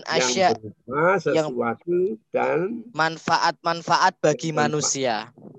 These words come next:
Speaker 1: Iya. Jadi karena dia melakukan nikah itu, bekerjanya akan lebih sibuk dia. Kesibukan untuk apa? Untuk mencari tambah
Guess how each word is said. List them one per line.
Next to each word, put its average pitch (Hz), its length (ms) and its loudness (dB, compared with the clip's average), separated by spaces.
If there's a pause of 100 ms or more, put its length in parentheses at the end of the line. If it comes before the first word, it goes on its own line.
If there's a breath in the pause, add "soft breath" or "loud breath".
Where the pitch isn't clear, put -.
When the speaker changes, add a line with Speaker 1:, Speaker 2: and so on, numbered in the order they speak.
Speaker 1:
Iya. 104 520 -8 (920)
Jadi 90 320 -6
karena 135 400 -2
dia 127 400 -6
melakukan 123 600 -6 (200)
nikah 120 360 -6
itu, 165 640 -4 (380)
bekerjanya 131 1000 -2
akan 120 440 -8
lebih 113 420 -12
sibuk - 640 -16
dia. 101 400 -6 (960 soft breath)
Kesibukan 180 560 -4
untuk 180 140 0
apa? 175 300 2 (200)
Untuk 120 380 -4
mencari 117 880 -6
tambah 110 440 -6